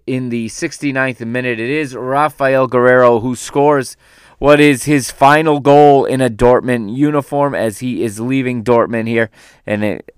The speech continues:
at the end of the season, he's now a free agent. He did not re-sign. Rumors actually have him pointed to,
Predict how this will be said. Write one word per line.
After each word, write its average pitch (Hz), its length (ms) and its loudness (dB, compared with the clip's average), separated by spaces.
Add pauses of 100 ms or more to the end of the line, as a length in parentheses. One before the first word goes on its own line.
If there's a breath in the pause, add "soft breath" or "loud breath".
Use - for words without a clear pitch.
at 107 160 -4
the 110 140 -6
end 101 100 -8
of 98 40 -6
the 95 40 -8
season, 107 320 -8
he's 101 180 -8
now 104 260 2
a 98 120 -4
free 104 320 -8
agent. 98 340 -6
He 95 80 -12
did 98 220 -10
not 95 160 -6
re-sign. 98 540 -8 (320 soft breath)
Rumors 143 340 -2
actually 123 460 2
have 117 260 2
him 110 240 -6
pointed 120 540 -10
to, 120 240 -6